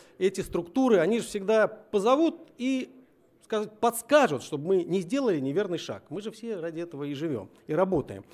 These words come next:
И надеемся, что симметрично это будет касаться и простых избирателей. Так вот, вопрос приоритетов. Если у нас банковская тема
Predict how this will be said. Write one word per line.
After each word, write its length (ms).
И 100
надеемся, 460
что 180
симметрично 560
это 140
будет 240
касаться 400
и 20
простых 400
избирателей. 600
Так 140
вот, 160
вопрос 320
приоритетов. 720
Если 380
у 80
нас 220
банковская 800
тема 460